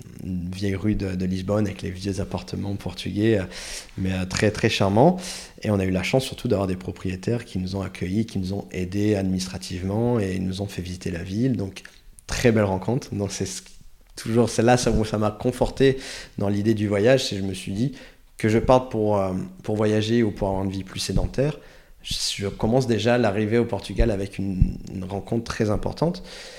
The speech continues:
et qui me facilite l'installation à Lisbonne. Et, euh, donc voilà, donc, euh, au Portugal, donc, euh, euh, une expérience donc professionnelle pendant, donc là pendant, c'était un contrat de, de six à huit mois, il me semble.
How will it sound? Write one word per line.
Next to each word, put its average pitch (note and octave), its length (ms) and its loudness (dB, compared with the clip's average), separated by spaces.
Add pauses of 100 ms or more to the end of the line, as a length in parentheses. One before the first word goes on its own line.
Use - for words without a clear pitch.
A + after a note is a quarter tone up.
(200)
et G#2 100 -4
qui - 160 -4
me F#2 120 0
facilite A2 440 -2
l'installation G2 560 -4 (240)
à G#2+ 60 -6
Lisbonne. G2+ 480 0 (600)
Et, C#3+ 220 6
euh, G#2 320 8
donc C#3 220 6
voilà, A2 240 6
donc, A2+ 300 4
euh, F#2+ 320 2
au - 20 -4
Portugal, A2 640 4
donc, G#2+ 300 2
euh, G2 140 4 (920)
euh, G#2 500 2 (100)
une B2+ 200 8
expérience C3 520 10
donc A#2 220 6
professionnelle A#2 1080 6
pendant, F#2+ 840 2
donc F#2+ 280 -2
là G#2+ 100 2
pendant, G#2 420 2
c'était - 140 -4
un G#2 80 0
contrat A2 420 -2
de, G#2 640 4
de G#2 140 -4
six - 400 -6
à A#2+ 40 2
huit A#2 180 2
mois, C3+ 240 0
il D3 80 -2
me B2 80 -2
semble. D#3 400 2